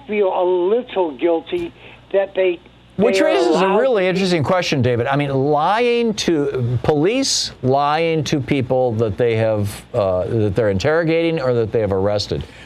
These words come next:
Speaker 2: We're seeing how, you know, uh, all of England is horrified that Martin Bashir, when he was working for B B C, you know, thirty, twenty years ago, something like that, lied to Princess Diana freaked her out, caused her not to trust her own security detail, and it was one of the things that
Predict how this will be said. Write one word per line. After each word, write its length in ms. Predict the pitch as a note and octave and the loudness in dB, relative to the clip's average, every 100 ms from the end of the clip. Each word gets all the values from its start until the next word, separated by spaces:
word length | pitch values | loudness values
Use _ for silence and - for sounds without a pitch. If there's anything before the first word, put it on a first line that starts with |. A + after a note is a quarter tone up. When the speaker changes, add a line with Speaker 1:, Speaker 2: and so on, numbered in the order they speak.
| - | -2
Speaker 2:
We're 80 | B2+ | 0
seeing 300 | - G3 F3 | 2 2 2
how, 240 | C3+ B2+ | 0 0
you 160 | A2 B2+ | 0 0
know, 200 | A2+ G#2+ C3 | 0 -2 -2
uh, 580 | C3 A2 A2+ - - - | -2 0 -2 -4 -4 -2
all 300 | C#3 D#3+ F#3 | 0 2 2
of 120 | C3 | 0
England 420 | C#3 C#3+ C#3 A2+ G2 | 0 0 0 0 0
is 120 | F#2 | -2
horrified 840 | - - D3+ C#3+ A#2 G#2+ F2+ E2 E2 - - - | -4 -2 0 2 0 -2 -2 -4 -6 -10 -20 -6
that 80 | A2+ | -2
Martin 420 | G#2 A#2 C#3+ C#3+ | 0 0 0 0
Bashir, 500 | C3+ A#2+ - A#2+ G2 | 0 0 0 0 2
when 140 | G2 F#2+ | 0 0
he 60 | |
was 140 | F#2+ G2 | 0 0
working 240 | G#2+ G#2+ | 0 0
for 100 | G#2 | 0
B 160 | G2 A2 | 0 0
B 120 | G#2+ | 0
C, 300 | - G#2+ F#2 - | 0 -2 -2 -6
you 160 | B2+ G#2+ | -2 0
know, 100 | F2+ | -2
thirty, 440 | - B2+ A#2 A#2 | -2 0 0 0
twenty 300 | A#2 A#2+ B2 | -2 -2 0
years 240 | A#2 A2+ F#2 | 0 0 0
ago, 200 | E2+ E2+ | -2 -2
something 360 | G#2+ F2+ - | -2 -2 -2
like 220 | E2+ F2 - | -2 -4 -2
that, 280 | F2 E2+ - - - | -4 -4 -10 -20 -6
lied 520 | - G#2 A2+ B2+ C#3 | 0 2 2 2 2
to 80 | A#2+ | 0
Princess 420 | F#2+ A#2+ G#2+ G#2+ | 0 -2 0 -2
Diana 680 | - G#2 G2+ G2 G#2+ F#2 E2+ - - _ - | 0 -2 0 0 0 -2 -4 -8 -20 _ -10
freaked 560 | - - D3 F3 F#3 | -8 -4 0 0 0
her 220 | E3 C3 | 0 0
out, 340 | B2+ A#2 F#2 F2 - | 2 0 -2 -4 -6
caused 320 | C#3 D3+ B2+ | -2 -2 -2
her 100 | B2+ | 0
not 240 | A#2 C#3+ C3 | 0 -2 -4
to 60 | |
trust 340 | G#2+ C#3+ B2 - | -2 -2 -2 -2
her 100 | A#2 | -2
own 100 | A2 | -2
security 480 | - - B2 A#2 | -4 -2 0 0
detail, 460 | F2+ G2+ E2+ A2 G2+ | 0 -2 -2 -2 0
and 100 | G2 | -2
it 40 | |
was 160 | F#2+ F2+ | -2 -2
one 120 | A2+ | 0
of 80 | A2 | 0
the 80 | G2 | -2
things 340 | A#2+ A#2 G2+ | -2 -2 -2
that 180 | G#2+ F#2 | -2 -4